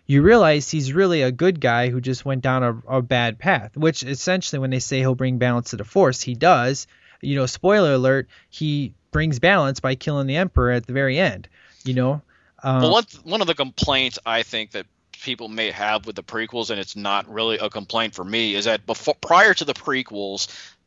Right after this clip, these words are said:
Speaker 2: Luke Skywalker was the story. When the prequels come out,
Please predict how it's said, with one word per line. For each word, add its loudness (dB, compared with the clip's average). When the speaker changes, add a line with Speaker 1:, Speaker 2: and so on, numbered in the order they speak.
Speaker 2:
Luke 2
Skywalker 2
was -2
the -8
story. -8
When 0
the -2
prequels 0
come 2
out, 2